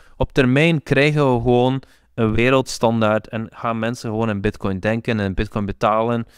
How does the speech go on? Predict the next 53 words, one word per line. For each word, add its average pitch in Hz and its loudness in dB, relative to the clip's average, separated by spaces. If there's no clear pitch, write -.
omdat 123 0
het, - -4
het - -8
is, - -4
we 127 -4
hebben 156 4
al 139 6
een 123 2
open 131 2
standaard 127 0
met 110 -2
het 104 -6
internet, 143 0
met 113 -4
T - -2
C 117 -2
P - -6
I 101 2
P, 156 0
en 131 0
nu 127 2
krijgen 127 4
we 135 4
een 117 0
open 117 0
standaard 120 0
met 104 -4
Bitcoin. 170 0
Dat 120 -4
is - -10
gewoon 120 2
logisch. 113 2
En 123 -6
dus 127 -2
het - -10
gaat 139 4
vooral 135 4
over 156 4
die 120 0
overgangsperiode. 104 0
Het 110 -6
is 117 -4
niet 147 -2
voor 156 -2
de 120 0
komende 143 2
tweehonderd 123 0
jaar 185 4
dat 139 2
we, 117 -2
dat 110 -4
we 113 -2
hiermee 107 -2